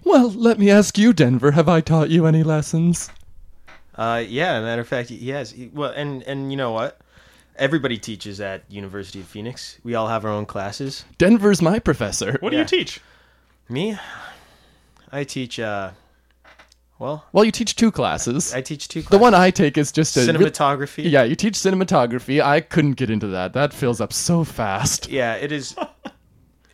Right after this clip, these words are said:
Speaker 2: It, it does have a waiting list.
Speaker 1: I'm taking Introduction to Limericks.
Speaker 2: Yeah, that's my other.
Speaker 3: That's your other one.
Speaker 2: Yeah.
Speaker 3: Is it because you're, you, of your skill at limericks?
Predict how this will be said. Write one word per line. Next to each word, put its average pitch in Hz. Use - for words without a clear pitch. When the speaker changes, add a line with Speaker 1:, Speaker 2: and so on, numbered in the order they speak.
Speaker 2:
It, 139
it 123
does 123
have 113
a -
waiting 95
list. -
Speaker 1:
I'm 170
taking 117
Introduction 175
to 190
Limericks. 127
Speaker 2:
Yeah, 104
that's 123
my 127
other. 104
Speaker 3:
That's 117
your 123
other 127
one. 110
Speaker 2:
Yeah. 110
Speaker 3:
Is 117
it 120
because 127
you're, 117
you, 113
of 110
your 107
skill 123
at -
limericks? 151